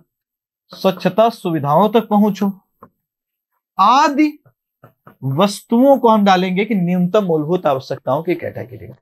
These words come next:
ये संभव है। देखो, भोजन की बातचीत करें तो आपको पता है कि सार्वजनिक वितरण प्रणाली एक होता है। क्या होता है भाई? ये नहीं सुना है कभी।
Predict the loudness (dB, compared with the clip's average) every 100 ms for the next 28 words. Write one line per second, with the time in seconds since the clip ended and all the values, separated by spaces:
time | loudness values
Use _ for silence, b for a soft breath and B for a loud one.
0 | -8 -4 -4 -2 -2 0 -2 -4 -12 _
1 | _ _ _ _ _ _ _ _ _ b
2 | b 0 2 2 0 -8 -20 _ _ _
3 | _ _ 0 4 4 4 2 2 2 2
4 | -2 0 0 0 0 2 2 2 2 2
5 | 2 4 4 2 0 -4 2 4 4 4
6 | 2 2 -6 -4 -2 -2 0 2 2 2
7 | -2 -6 -12 -10 -12 _ _ _ _ _
8 | _ _ -20 -20 -20 -4 2 2 2 0
9 | 0 -2 -4 -8 -4 0 2 2 2 2
10 | 2 2 0 0 -4